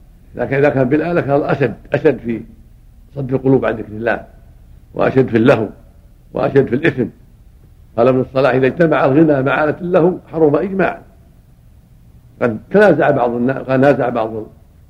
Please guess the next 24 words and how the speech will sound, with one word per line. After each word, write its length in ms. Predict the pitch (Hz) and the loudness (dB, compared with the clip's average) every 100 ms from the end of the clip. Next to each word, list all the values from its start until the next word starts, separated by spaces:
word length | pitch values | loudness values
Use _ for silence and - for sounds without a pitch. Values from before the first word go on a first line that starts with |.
| _ - | _ -20
السلف 320 | - 135 131 | -8 -2 -2
في 200 | 120 110 - - - - | -2 -8 -8 -20 -20 -20
تحريم 260 | - 131 127 | -8 -4 -2
الغنى 360 | 120 139 123 110 - - - - - - | 2 2 2 0 -6 -20 -20 -20 -20 -2
بغير 340 | 113 131 131 | 2 4 4
آلة 140 | 117 123 | 2 0
لهو 260 | 143 117 117 - - - - - | 0 0 -4 -10 -20 -20 -20 -6
إذا 120 | 117 | -2
كان 200 | 113 135 | 2 2
قليلاً 500 | 131 123 135 127 110 - - - - - - - | 2 2 2 0 -4 -6 -16 -20 -20 -20 -20 -12
كأبيات 600 | - 110 120 120 120 110 | -4 0 2 2 0 -2
قليلة، 380 | 113 127 113 110 - - - - - - | 0 0 -4 -6 -12 -20 -20 -20 -20 -8
والصواب 400 | - - 147 151 | -6 2 4 4
عند 200 | 120 120 | 2 -4
الجمهور 400 | 117 120 123 160 | -4 0 2 2
أنه 140 | 135 127 | 2 -2
محرم 360 | 127 160 156 | 0 0 2
وإن 160 | 190 196 | 0 0
كان 200 | 131 117 | -2 -4
قليلاً، 380 | - 95 78 78 - - - - - - - - | -6 -8 -10 -20 -20 -20 -20 -20 -20 -20 -20 -4
فكيف 220 | 151 190 | 2 4
إذا 320 | 170 165 147 131 | 6 6 4 2
كان 200 | 131 131 | 0 2
يعلن 360 | 127 131 123 | 2 0 -2